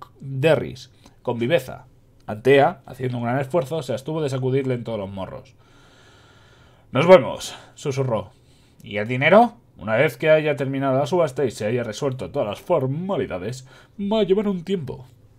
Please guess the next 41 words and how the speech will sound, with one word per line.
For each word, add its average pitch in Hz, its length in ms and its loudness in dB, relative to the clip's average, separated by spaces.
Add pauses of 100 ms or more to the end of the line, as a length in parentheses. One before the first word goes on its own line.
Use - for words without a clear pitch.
(160)
Sin 135 200 0
hacer 131 240 0
caso 143 240 4
a 107 40 2
las 101 80 2
protestas 117 500 -4
de 151 100 -2
Mus, 156 440 -10
Antea 156 560 2
se - 160 -8
dirigió 123 400 -2
hacia 107 200 -6
la 107 100 -4
puerta. 107 400 -6 (400)
Notó 117 160 -4
una 131 120 0
mirada 131 300 2
desagradable, 107 720 -2 (180)
y 104 100 -8
ella 110 180 -2
misma 139 320 -4
miró 104 320 -4
a 92 60 -4
hurtadillas. 98 720 -10 (360)
Una 160 140 -6
mujer, 156 340 -6 (320)
morena, 117 400 -4 (400)
llevó 131 160 2
un 160 80 -2
vestido 156 320 0
blanco 160 420 2
y 110 140 -2
negro, 110 460 -6 (100)
con 135 120 -8
una 123 100 -2
estrella 127 280 -2
de 123 60 0
obsidiana 127 400 -4
en 123 120 -2
el 104 40 -4
escote. - 440 -8